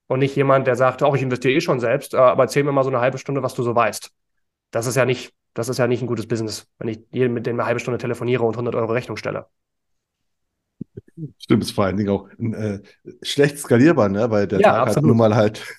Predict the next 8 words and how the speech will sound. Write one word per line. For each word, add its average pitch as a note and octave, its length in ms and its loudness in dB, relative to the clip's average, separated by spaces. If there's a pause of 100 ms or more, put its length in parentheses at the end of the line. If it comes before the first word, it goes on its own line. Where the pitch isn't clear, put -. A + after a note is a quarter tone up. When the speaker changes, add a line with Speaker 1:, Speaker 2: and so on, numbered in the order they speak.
(100)
Speaker 2:
<laughs> - 280 -2
begrenzte C#3 580 2
Zahl C#3 300 2
an B2+ 100 2
Stunden, D#3 460 -2
ne? - 220 -6 (180)
Speaker 1:
Ja. A2 260 -2 (560)
Speaker 2:
Ähm, A#2+ 640 4